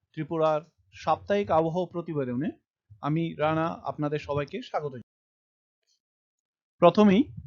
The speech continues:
গত সপ্তাহের বৃষ্টিপাত। গত সপ্তাহে ত্রিপুরার কোথাও কোনো বৃষ্টি হয়নি, অর্থাৎ আবহাওয়া শুষ্ক ছিল। চলতি প্রাক বর্ষা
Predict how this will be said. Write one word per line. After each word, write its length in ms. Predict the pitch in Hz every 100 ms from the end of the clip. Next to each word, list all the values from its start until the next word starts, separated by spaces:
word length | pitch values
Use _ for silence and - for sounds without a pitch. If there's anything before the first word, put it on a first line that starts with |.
| - - 143
গত 160 | 156 185 190
সপ্তাহের 540 | 196 190 - 180 185 190 240 - - - - - - _ _ - -
বৃষ্টিপাত। 540 | 143 175 - 147 95 - _ _ _ _ _ _ - - - -
গত 200 | 156 208
সপ্তাহে 480 | - 226 - 135 156 392 _ _ -
ত্রিপুরার 460 | 170 175 165 156 175 - - -
কোথাও 280 | 165 175 170
কোনো 220 | 165 160 160 139
বৃষ্টি 360 | 156 156 - 170
হয়নি, 420 | 147 151 135 117 - - _ _ -
অর্থাৎ 360 | 143 151 143 - _ _ _ _ -
আবহাওয়া 440 | 151 156 156 151 151
শুষ্ক 320 | - 156 -
ছিল। 220 | 147 113 92 - _ _ _ _ _ _ _ - - - _ - - -
চলতি 380 | 208 247 - 175 294 - - _ _
প্রাক 220 | 175 185 208 190
বর্ষা 260 | 196 220